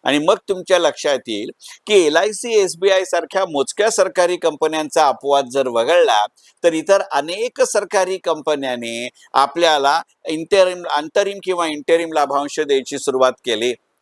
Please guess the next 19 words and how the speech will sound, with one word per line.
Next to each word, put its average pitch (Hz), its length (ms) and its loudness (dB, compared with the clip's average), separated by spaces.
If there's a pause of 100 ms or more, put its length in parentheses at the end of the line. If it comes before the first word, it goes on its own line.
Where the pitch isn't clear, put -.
(320)
मग 143 100 4
भारत 139 380 4
इलेक्ट्रॉनिक्स 160 640 -4
म्हणजे 156 280 -2
बीईएल, 151 460 0 (400)
कोल 190 240 4
इंडिया 143 400 2
ही 175 360 -4
त्याची 175 360 -2
झळाळती 151 580 0
उदाहरणं 117 460 -2
आहेत. 127 260 -12 (500)
त्याच्या 165 380 4
बरोबरीनं 196 580 0
आयटीसी, 190 720 0
रॅलिस 156 500 0
सारख्या 175 540 0
खाजगी 160 400 -2
कंपन्या 135 640 0